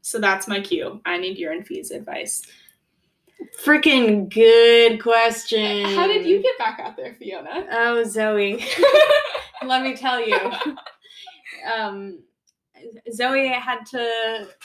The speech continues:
Speaker 2: set me up <laughs> to get back out there.
Speaker 1: I had to get involved. It was
Speaker 2: Yeah.
Speaker 1: getting really depressing.
Speaker 2: <laughs>
Speaker 1: So <laughs> can I paint a little picture?
Speaker 2: Yeah, you can paint a picture.
Speaker 1: So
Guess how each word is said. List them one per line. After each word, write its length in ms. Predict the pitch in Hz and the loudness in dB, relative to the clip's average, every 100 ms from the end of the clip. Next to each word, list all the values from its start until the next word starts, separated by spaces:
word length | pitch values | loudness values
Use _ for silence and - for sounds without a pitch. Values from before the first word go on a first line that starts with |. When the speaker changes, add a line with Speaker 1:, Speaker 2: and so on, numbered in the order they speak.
| _ | _
Speaker 2:
set 280 | - - 233 | -16 -8 -8
me 120 | 240 247 | -2 0
up 220 | 247 - | 0 -4
<laughs> 100 | - | -12
to 320 | 240 269 220 | -8 -2 -2
get 240 | 202 190 | -2 -4
back 220 | 202 - - | -4 -4 -6
out 200 | - - | -6 -2
there. 100 | 226 | 0
Speaker 1:
I 40 | |
had 240 | 262 277 269 | 0 -2 -4
to 80 | |
get 260 | 254 233 208 | -4 -4 -4
involved. 440 | 190 175 165 165 - | -6 -6 -4 -8 -2
It 140 | 247 | 0
was 100 | 247 | 2
Speaker 2:
Yeah. 200 | 220 208 | 2 2
Speaker 1:
getting 200 | 262 247 | 2 -2
really 200 | 220 233 | -2 -4
depressing. 800 | 277 - 269 254 262 254 254 269 320 | -4 -6 -8 -8 -8 -10 -10 -6 -2
Speaker 2:
<laughs> 40 | |
Speaker 1:
So 140 | 311 | 0
<laughs> 2000 | 330 - 480 - 320 - 330 359 508 440 587 740 - - - 855 - - 494 453 | -2 0 0 2 0 0 2 4 4 4 6 4 2 -4 -4 -4 -2 0 -2 -2
can 120 | 415 | -4
I 200 | 262 349 - | -2 -4 -8
paint 180 | 262 262 | -10 -10
a 40 | 247 | -10
little 100 | 233 226 233 | -10 -12 -12
picture? 260 | - - | -16 -10
Speaker 2:
Yeah, 180 | 170 170 | -6 -4
you 160 | 208 214 | -6 -10
can 140 | 220 | -14
paint 180 | 196 185 | -14 -14
a 40 | |
picture. 300 | 196 208 214 233 | -18 -20 -18 -14
Speaker 1:
So 440 | 294 277 277 277 | -10 -10 -10 -10